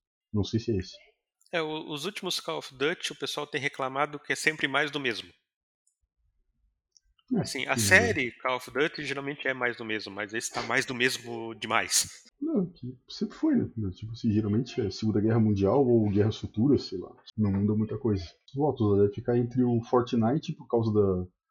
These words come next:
Speaker 1: do contínuo, né, marketing da Epic contínuo, desenvolvimento contínuo, e Genshin Impact,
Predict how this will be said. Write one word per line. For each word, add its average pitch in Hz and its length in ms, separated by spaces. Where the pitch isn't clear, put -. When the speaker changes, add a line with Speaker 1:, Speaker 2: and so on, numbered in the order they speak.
Speaker 1:
do 107 80
contínuo, 107 1080
né, 95 340
marketing 110 560
da 101 140
Epic 107 300
contínuo, 117 500
desenvolvimento 101 400
contínuo, 127 380
e 123 40
Genshin 127 340
Impact, 139 480